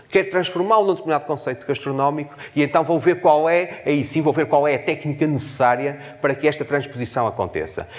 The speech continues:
Esta é a minha forma de teorizar e de pensar cozinha de uma forma um pouco mais inovadora.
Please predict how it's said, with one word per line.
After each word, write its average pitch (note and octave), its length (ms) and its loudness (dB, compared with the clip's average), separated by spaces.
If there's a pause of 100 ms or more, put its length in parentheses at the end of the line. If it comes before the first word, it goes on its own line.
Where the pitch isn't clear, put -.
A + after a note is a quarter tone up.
Esta F3 300 4
é - 20 2
a - 20 2
minha D#3+ 160 2
forma C#3 380 2
de A#2+ 120 -12
teorizar A#2 960 -2
e C#3 220 2
de B2 100 -6
pensar B2+ 600 -2
cozinha B2 400 -4
de A#2 80 -6
uma A#2 100 -2
forma A#2 400 0
um A2+ 120 -8
pouco B2 220 -2
mais A2 200 0
inovadora. D#2+ 580 -4